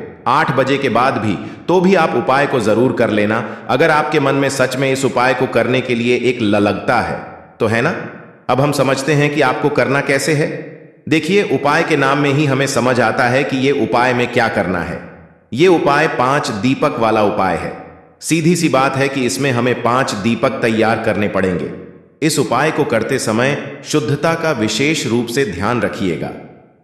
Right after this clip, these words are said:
शाम के समय आपको स्नान करने की जरूरत नहीं है, सुबह स्नान कर लीजिएगा। शाम को हाथ मुंह धोकर ही इस उपाय की तैयारी कीजिएगा और उपाय को करने के लिए जाइएगा।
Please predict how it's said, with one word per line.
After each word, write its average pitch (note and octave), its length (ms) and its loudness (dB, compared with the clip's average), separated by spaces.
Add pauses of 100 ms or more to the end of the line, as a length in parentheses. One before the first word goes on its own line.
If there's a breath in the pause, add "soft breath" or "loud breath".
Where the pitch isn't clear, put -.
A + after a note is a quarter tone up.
शाम C#3 300 0
के D#3+ 140 -2
समय C#3+ 300 -2
आपको B2 320 0
स्नान A2+ 360 0
करने A2+ 320 0
की A#2 120 -4
जरूरत G2 460 0
नहीं G2+ 240 -2
है, - 380 -8 (240)
सुबह C#3 340 0
स्नान A2+ 360 0
कर A2+ 180 0
लीजिएगा। G2+ 540 0 (580)
शाम C#3 300 0
को D#3 160 -2
हाथ B2 260 0 (100)
मुंह C#3 200 0
धोकर A#2 380 0
ही C#3+ 520 -2
इस D3+ 180 -2
उपाय B2 320 0
की D3 140 -4
तैयारी A2 460 0
कीजिएगा G#2 680 -2 (420)
और A#2 180 2
उपाय A2+ 360 0
को D3+ 160 -2
करने B2+ 380 0
के A2+ 140 -4
लिए G#2+ 260 0
जाइएगा। G2+ 520 0